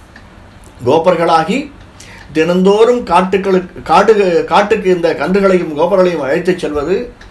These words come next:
திரும்ப கொண்டு வருவது, இவை ஒரு வருஷம் ஆகிவிட்டது அப்படின்னு சொல்றார். இதுல இன்னும் ஒரு விஷயம் புரிஞ்சுக்கணும். என்ன, இங்க நடக்கிறது ஒரு வருஷம் ஆயிடுத்து அப்படிங்கிறது இங்க இருக்கிற வழக்கு.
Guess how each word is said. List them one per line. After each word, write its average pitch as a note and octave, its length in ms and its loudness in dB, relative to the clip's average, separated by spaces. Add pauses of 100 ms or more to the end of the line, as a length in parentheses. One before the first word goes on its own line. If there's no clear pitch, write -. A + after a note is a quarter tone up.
(440)
திரும்ப G#3 340 2
கொண்டு F3 260 0
வருவது, D#3+ 520 -2
இவை A3 420 -2 (360)
ஒரு G#3+ 320 0
வருஷம் A#3 460 2 (1200)
ஆகிவிட்டது E3 1120 0 (440)
அப்படின்னு D#3 480 -6
சொல்றார். G2 280 -8 (200)
இதுல G3 160 0
இன்னும் G3 260 0
ஒரு F#3 120 2
விஷயம் E3 320 -6
புரிஞ்சுக்கணும். G#2+ 560 -12 (840)
என்ன, G3+ 400 0
இங்க F3+ 360 0
நடக்கிறது G3 720 -2
ஒரு F#3 160 4
வருஷம் G3 420 -2
ஆயிடுத்து F#3 840 -2 (120)
அப்படிங்கிறது F3+ 520 -2
இங்க E3 240 -6
இருக்கிற D#3+ 300 -6
வழக்கு. F2 300 -12